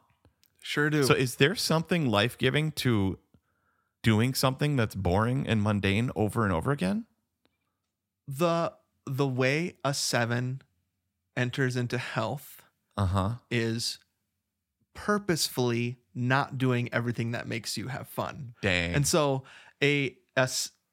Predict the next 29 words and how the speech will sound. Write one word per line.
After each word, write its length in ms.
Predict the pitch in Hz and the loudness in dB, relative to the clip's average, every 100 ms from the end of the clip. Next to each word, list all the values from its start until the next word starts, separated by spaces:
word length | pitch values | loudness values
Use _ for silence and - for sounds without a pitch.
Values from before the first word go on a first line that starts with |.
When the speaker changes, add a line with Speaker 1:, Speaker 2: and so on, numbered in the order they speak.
| _ | _
Speaker 1:
an 140 | 139 | -2
unhealthy 520 | 123 131 131 220 208 190 | 0 -2 0 -2 0 -2
seven 560 | - 123 120 147 196 - _ _ _ - | 0 0 0 -4 -6 -12 _ _ _ -6
Speaker 2:
Uh-huh. 360 | 85 101 107 - _ _ | -4 0 0 -2 _ _
Speaker 1:
would 180 | 135 139 | -4 -2
be 120 | 151 | 0
like, 280 | 139 120 120 _ _ _ - | 0 -2 -4 _ _ _ -8
"No 260 | 131 165 | -4 -2
way 420 | 165 117 107 170 185 | -2 -4 -2 0 2
am 120 | 139 | 0
I 80 | 135 | 0
gonna 220 | 131 123 | 0 -2
run 300 | 123 127 127 | 0 0 -2
for 420 | - 110 113 - _ _ _ _ _ | -4 -6 -6 -12 _ _ _ _ _
five 340 | - 113 120 | -4 -2 0
hours. 320 | 101 85 120 | -2 -4 -4
So 180 | - 123 | -2 -4
boring. 380 | 117 127 127 113 | -2 -2 0 -4
I 60 | |
want 180 | 110 120 | -6 -8
to 80 | 135 | -8
be 160 | 127 123 _ | -10 -12 _
titillated." 680 | - - 143 117 98 98 - _ | -8 -4 -4 -4 -8 -12 -16 _
But 340 | 139 151 135 165 | 0 2 4 0
Speaker 2:
<laughs> 0 | |
Speaker 1:
for 600 | - - - - - 160 | -2 -16 -16 -12 0 2
me, 400 | 156 214 269 247 | 4 2 2 0
I'm 200 | 151 170 | 2 2
like, 300 | 175 147 135 | 2 0 -2